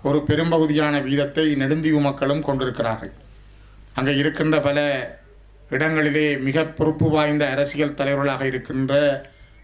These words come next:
பலரை உங்களுக்கு தெரியும். லோகன் கணபதி அல்லது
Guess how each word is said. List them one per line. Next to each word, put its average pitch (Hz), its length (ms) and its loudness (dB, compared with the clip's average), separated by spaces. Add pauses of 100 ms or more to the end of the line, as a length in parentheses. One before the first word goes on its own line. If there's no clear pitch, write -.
பலரை 151 440 2
உங்களுக்கு 135 380 0
தெரியும். 131 440 -2 (840)
லோகன் 147 340 4
கணபதி 135 600 -2 (500)
அல்லது 135 340 0